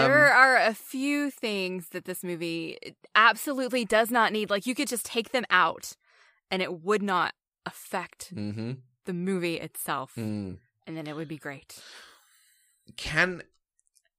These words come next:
Speaker 2: like, are, are we still allowed to enjoy a movie if it
Speaker 1: Yes.
Speaker 2: works despite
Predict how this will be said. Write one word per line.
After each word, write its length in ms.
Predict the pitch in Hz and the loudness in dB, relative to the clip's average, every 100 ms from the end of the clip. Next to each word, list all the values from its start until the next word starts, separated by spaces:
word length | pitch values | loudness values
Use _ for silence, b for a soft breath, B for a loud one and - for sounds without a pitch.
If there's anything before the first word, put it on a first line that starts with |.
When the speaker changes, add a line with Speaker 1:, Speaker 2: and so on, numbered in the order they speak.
| _ | _
Speaker 2:
like, 200 | 190 196 | -2 4
are, 120 | 175 - | 4 8
are 140 | 170 | 6
we 120 | 190 | 6
still 240 | 190 214 196 | 0 4 4
allowed 440 | 185 151 196 233 | 6 4 2 -4
to 100 | 214 202 | -4 -4
enjoy 300 | 196 196 180 | 0 0 2
a 20 | |
movie 600 | 185 185 185 185 180 180 _ _ _ _ _ _ _ _ _ _ - | 0 0 0 -2 -6 -10 _ _ _ _ _ _ _ _ _ _ -8
if 120 | 156 | -4
it 100 | - | -4
Speaker 1:
Yes. 140 | 147 | 2
Speaker 2:
works 360 | 160 160 - - | 6 6 4 -4
despite 760 | 131 135 - 139 151 185 - | -2 -4 0 4 4 2 -4